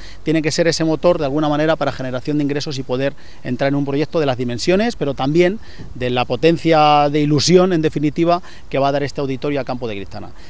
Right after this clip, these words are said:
Creemos que es un proyecto transformador, que va a cambiar en gran parte lo que es la imagen que tiene Cristana y que va unido a los elementos patrimoniales que ya tenemos, un elemento que suma, sin ninguna duda, y que creo que va a ser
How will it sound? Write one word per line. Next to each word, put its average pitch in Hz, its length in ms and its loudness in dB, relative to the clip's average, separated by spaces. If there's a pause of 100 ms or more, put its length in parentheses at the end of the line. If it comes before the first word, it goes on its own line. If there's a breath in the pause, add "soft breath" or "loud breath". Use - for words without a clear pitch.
(120 loud breath)
Creemos 156 220 2
que 160 80 0
es 151 40 2
un 151 60 0
proyecto 143 320 0
transformador, 151 640 2
que - 140 -6
va 139 160 2
a 135 60 -2
cambiar 139 440 0
en 131 60 -2
gran 135 180 -2
parte 139 380 -4 (180 loud breath)
lo 120 140 -6
que 151 80 -4
es 135 60 -2
la 135 100 0
imagen 175 420 0
que 147 100 -8
tiene 143 220 -4
Cristana 147 500 -2
y 127 40 -8
que 135 100 -8
va 135 120 0
unido 151 480 0
a 120 100 -2
los 120 160 -6
elementos 131 320 -4
patrimoniales 135 580 -4
que - 80 -10
ya 139 140 -2
tenemos, 220 440 -2 (280 loud breath)
un 151 100 0
elemento 147 320 0
que 139 80 -2
suma, 214 340 2
sin 143 140 -4
ninguna 151 260 2
duda, 185 280 2 (320 loud breath)
y 143 80 -6
que 139 120 0
creo 147 200 0
que 147 80 -2
va 139 100 2
a 135 40 -2
ser 156 200 -2